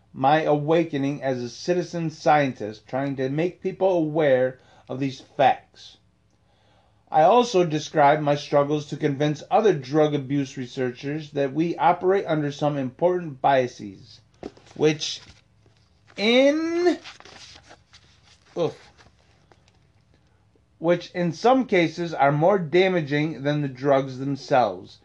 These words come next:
and prevent us from exploring new treatments and healthier, humane policies. Goddamn right. Common fucking sense. Based on science. But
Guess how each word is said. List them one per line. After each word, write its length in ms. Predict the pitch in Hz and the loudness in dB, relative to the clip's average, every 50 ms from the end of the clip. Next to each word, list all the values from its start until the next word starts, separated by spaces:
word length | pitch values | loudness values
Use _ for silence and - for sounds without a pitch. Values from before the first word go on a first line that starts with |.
| _ _ _ _ - | _ _ _ _ -10
and 120 | 135 131 | -8 -6
prevent 340 | 131 143 135 131 165 180 190 | -4 -4 -2 0 0 2 2
us 140 | 196 185 190 | 2 0 -2
from 140 | 175 160 156 | -2 -4 -4
exploring 640 | 151 151 - - - 185 190 175 175 170 160 156 | -4 -6 -8 -6 -2 0 2 2 2 2 0 0
new 140 | 160 170 180 151 | -2 -2 -2 -4
treatments 600 | - - 180 175 160 160 165 170 170 165 - _ _ _ _ - _ - | -6 -6 -6 -6 -4 -4 -6 -6 -8 -8 -12 _ _ _ _ -20 _ -6
and 180 | 139 143 143 | -4 -4 -2
healthier, 800 | 127 143 175 190 202 190 - - 156 147 143 143 151 151 147 - _ _ _ _ _ _ | 2 4 6 6 6 4 2 -2 0 0 2 2 0 0 -4 -8 _ _ _ _ _ _
humane 720 | - 165 170 170 175 185 185 180 170 165 165 165 160 151 - - _ _ - | -8 -6 -4 -2 0 2 2 2 2 0 0 -2 -4 -6 -10 -16 _ _ -12
policies. 760 | - 151 139 131 120 101 - - - 101 92 92 - - _ _ _ _ _ _ _ _ _ _ _ - | -4 0 2 2 2 0 -4 -8 -16 -16 -16 -18 -20 -20 _ _ _ _ _ _ _ _ _ _ _ -2
Goddamn 500 | 143 170 190 180 175 190 196 190 190 185 | 0 0 2 2 2 0 0 0 0 0
right. 340 | 180 170 147 131 120 - - _ _ - | 2 2 2 0 -2 -4 -10 _ _ -12
Common 440 | - - 185 208 226 233 226 214 185 | -2 0 2 4 4 2 0 -2 -4
fucking 460 | - - 214 214 214 208 190 175 160 | -4 -2 -2 0 0 0 -2 -4 -4
sense. 520 | - - - 202 196 160 127 101 - - _ _ _ _ _ _ _ _ _ _ _ - - 1077 1077 1077 1077 1077 1077 1077 1077 1077 1077 - - - _ _ _ _ - _ _ - | -4 -2 0 2 2 2 0 -2 -6 -14 _ _ _ _ _ _ _ _ _ _ _ -20 -20 -20 -20 -20 -18 -16 -14 -14 -14 -14 -16 -18 -20 -20 _ _ _ _ -20 _ _ 0
Based 240 | 180 196 196 - | 0 0 2 2
on 160 | 208 208 202 - | 0 0 0 2
science. 380 | 214 202 202 180 160 135 - | 4 4 4 4 2 0 -2
But 320 | - 214 214 175 - 131 | -2 -2 -2 -2 -4 -10